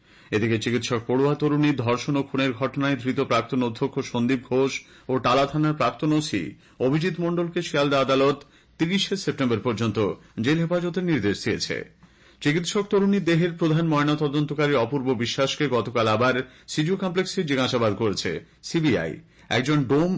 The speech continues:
ও মর্গের এক কর্মীও গতকাল সিজিও কমপ্লেক্সে যান। সন্দীপ ঘনিষ্ঠ এবং বহুচর্চিত উত্তরবঙ্গ লবির চিকিৎসক হিসেবে পরিচিত ডাক্তার সুশান্ত রায়কেও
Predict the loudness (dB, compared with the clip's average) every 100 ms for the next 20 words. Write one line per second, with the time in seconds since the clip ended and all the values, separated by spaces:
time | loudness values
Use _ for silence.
0 | -2 0 2 2 2 2 2 2 2 4
1 | 2 2 0 2 0 0 0 0 0 0
2 | 0 -2 -2 0 -2 -6 -12 _ _ _
3 | -6 -2 2 0 0 -2 0 0 0 2
4 | 0 -2 0 -2 0 0 0 0 -2 -2
5 | 0 2 2 2 -2 -2 -4 -4 -10 -10
6 | -6 -2 -2 -2 -4 -4 -4 -2 -4 -10
7 | -20 -8 -4 -2 0 -2 -6 -4 -4 0
8 | 0 0 0